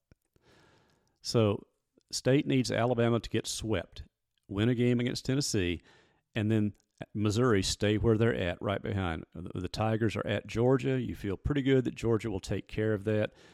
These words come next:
You think that Arkansas will take care of Alabama, but can either one of them pull off those sweeps? Well, that's what's gonna be necessary in the case of Alabama.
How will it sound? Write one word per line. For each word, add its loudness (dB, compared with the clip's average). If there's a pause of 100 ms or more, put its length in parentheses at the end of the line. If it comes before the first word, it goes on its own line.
(400)
You 0
think 4
that 2
Arkansas 2
will 2
take 0
care 0
of -2
Alabama, 0
but -4
can -2
either 0
one 2
of 0
them -2
pull 0
off 0
those -6
sweeps? -2 (140)
Well, -8
that's -4
what's -2
gonna 0
be 0
necessary -2
in -2
the -10
case -6
of -10
Alabama. -2